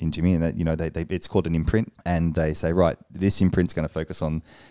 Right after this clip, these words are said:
the young adult or the, this sort of niche," and so you get that small publisher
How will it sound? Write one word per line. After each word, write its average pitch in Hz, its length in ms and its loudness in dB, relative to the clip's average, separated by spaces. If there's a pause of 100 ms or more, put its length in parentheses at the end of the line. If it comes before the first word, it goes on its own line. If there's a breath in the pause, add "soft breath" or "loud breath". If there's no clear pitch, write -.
(160 loud breath)
the 80 80 -6
young 78 140 0
adult 73 320 -4
or 71 60 -8
the, 78 160 -6
this 82 200 -6
sort 78 140 -6
of 76 40 -2
niche," 110 380 4
and 82 180 -2
so - 140 0
you 80 160 2
get - 280 -2
that 80 140 -4
small 82 240 -2
publisher 80 560 -2